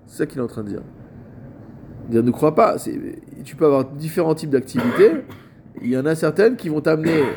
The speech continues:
il y en a une certaine qui va t'amener à la perfection, c'est le Hamal Torah, et les autres, non, elles t'amèneront pas au Hamal Torah. Elles ont peut-être d'autres utilités dans la vie, mais pas, en tout cas, celle de t'amener à la perfection de toi-même.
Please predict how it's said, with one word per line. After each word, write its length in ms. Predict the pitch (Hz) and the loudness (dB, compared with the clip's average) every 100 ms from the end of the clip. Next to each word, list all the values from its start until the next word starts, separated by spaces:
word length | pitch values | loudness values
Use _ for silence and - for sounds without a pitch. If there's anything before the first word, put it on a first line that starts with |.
| 233 - - - | -6 -8 -16 0
il 60 | |
y 60 | 135 | 2
en 60 | |
a 100 | 139 | 4
une 160 | - 202 | 2 -2
certaine 460 | 196 165 156 160 147 | 0 -2 4 2 2
qui 100 | 139 | -2
va 100 | 127 | 0
t'amener 280 | 135 131 | 0 2
à 40 | 127 | 0
la 80 | 120 | 0
perfection, 520 | 123 127 120 135 120 | -4 -6 -8 -6 -6
c'est 140 | - | 0
le 100 | 123 | 0
Hamal 280 | 110 107 104 | 0 -2 -4
Torah, 400 | 117 123 233 339 - - - - | -2 0 0 -2 -10 -20 -10 0
et 80 | 131 | 4
les 180 | 131 | 4
autres, 220 | 170 196 175 | 4 0 -2
non, 120 | 190 | -4
elles 80 | 143 | -2
t'amèneront 380 | 113 117 120 | -2 -4 -4
pas 160 | 127 190 | -2 0
au 60 | 185 | 0
Hamal 260 | 170 156 | 2 0
Torah. 200 | 151 180 | 0 0
Elles 80 | 123 | -2
ont 40 | |
peut-être 180 | 107 110 | -2 -4
d'autres 200 | 117 135 | -2 -2
utilités 340 | 123 123 120 127 | -4 -2 0 2
dans 140 | 117 | 2
la 100 | 113 | 2
vie, 220 | 139 220 - - - - - | 0 -2 -6 -18 -20 -16 -8
mais 120 | 117 | -2
pas, 320 | 160 180 - | 2 2 2
en 80 | 131 | -4
tout 120 | 127 | -6
cas, 140 | 120 151 | -2 -2
celle 220 | 156 151 | 0 -2
de 60 | |
t'amener 440 | 123 120 131 156 185 - - - - | 0 -2 -2 -2 -4 -10 -20 -20 -6
à 320 | 120 131 139 - | 2 4 2 0
la 140 | 117 | -2
perfection 560 | 117 131 135 123 - 151 | -2 -4 -4 -6 -2 0
de 180 | 127 120 | 2 2
toi-même. 380 | 120 104 101 | 0 -4 -6